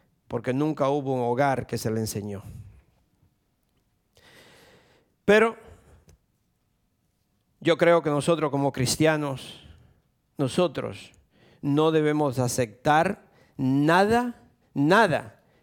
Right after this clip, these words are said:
que contradice la palabra de Dios. Nosotros como hijos de Dios,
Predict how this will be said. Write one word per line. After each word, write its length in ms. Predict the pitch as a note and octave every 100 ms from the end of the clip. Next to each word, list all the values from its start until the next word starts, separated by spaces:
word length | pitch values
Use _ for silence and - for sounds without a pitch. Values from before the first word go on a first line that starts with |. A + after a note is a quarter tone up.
| -
que 140 | C#3
contradice 760 | C3+ B2+ A#2+ A#2+ D3+ - D3 -
la 140 | A#2+ A2+
palabra 440 | A2 A2+ A2+ A2+
de 140 | A2+ A2
Dios. 500 | G#2 G2 - - - _ _ _ _ _ _ _ _ -
Nosotros 420 | D3+ F3+ G3+ G#3
como 220 | F#3+ E3+
hijos 260 | G#3 A3 G3+
de 80 | G3
Dios, 260 | E3+ B2+